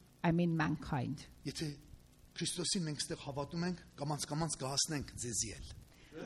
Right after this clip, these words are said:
Speaker 1: If we believe Jesus here, we, I will come to you as well
Speaker 2: Աստված
Speaker 1: slowly.
Speaker 2: ասում է, "Երբ որ աղոթես, ես ա-, քո ձայնդ կլսեմ"։
Speaker 1: God says that when you hear, I will hear your voice. When you
Speaker 2: Բայց
Speaker 1: pray, I will hear your
Speaker 2: այս
Speaker 1: voice.
Speaker 2: տարածությունը, որ ընկեր ա մեր մեջ,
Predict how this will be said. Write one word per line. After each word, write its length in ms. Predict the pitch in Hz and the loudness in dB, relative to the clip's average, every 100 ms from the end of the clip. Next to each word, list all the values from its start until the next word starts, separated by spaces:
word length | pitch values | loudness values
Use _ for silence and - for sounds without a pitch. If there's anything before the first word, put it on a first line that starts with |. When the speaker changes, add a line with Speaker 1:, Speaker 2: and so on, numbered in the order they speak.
| - 185 | -8 6
Speaker 1:
If 300 | 247 262 - | 12 12 12
we 140 | 214 208 | 12 12
believe 440 | 170 254 247 220 | 12 12 12 12
Jesus 400 | - 202 180 180 | 12 12 12 8
here, 220 | - 180 170 - | 8 6 6 0
we, 100 | 165 185 | 0 4
I 140 | 185 | 10
will 140 | 165 | 10
come 220 | 139 160 143 | 8 4 4
to 140 | - | 4
you 120 | 147 | 4
as 140 | 127 - | 4 4
well 100 | 117 | 2
Speaker 2:
Աստված 240 | 160 - 185 | 4 6 6
Speaker 1:
slowly. 60 | |
Speaker 2:
ասում 200 | 180 160 180 | 6 6 4
է, 20 | |
"Երբ 60 | 175 | 6
որ 80 | 180 175 | 6 8
աղոթես, 320 | 175 202 226 - | 6 6 4 6
ես 160 | 139 - | 4 4
ա-, 160 | 135 143 - - - | 2 -4 -8 -18 -10
քո 160 | - 147 | -2 0
ձայնդ 320 | 101 143 147 113 | 4 4 4 0
կլսեմ"։ 400 | 127 117 - 107 - - - - - - - | -2 0 0 -2 -10 -16 -20 -20 -20 -20 6
Speaker 1:
God 220 | 196 196 196 | 10 12 10
says 200 | 196 175 | 4 6
that 200 | 175 160 | 4 4
when 180 | 190 185 | 6 8
you 100 | 175 | 8
hear, 300 | 151 190 180 | 8 8 6
I 100 | 160 | 4
will 160 | 160 156 | 4 4
hear 180 | 165 156 | 6 6
your 180 | 151 160 | 6 4
voice. 340 | 160 165 - | 2 0 0
When 180 | - 170 | 6 8
you 100 | 170 | 8
Speaker 2:
Բայց 140 | 160 151 | 10 12
Speaker 1:
pray, 160 | 214 | 12
I 100 | 190 | 12
will 140 | 165 147 | 10 8
hear 220 | 165 131 | 6 4
your 120 | 143 | 6
Speaker 2:
այս 60 | - | 10
Speaker 1:
voice. 240 | 294 - | 10 10
Speaker 2:
տարածությունը, 720 | 220 233 240 240 240 - 381 254 | 12 12 12 10 6 8 8 10
որ 140 | 214 | 8
ընկեր 280 | 208 214 220 | 10 10 12
ա 40 | 165 | 10
մեր 160 | 160 165 | 8 8
մեջ, 400 | 190 277 - | 10 10 8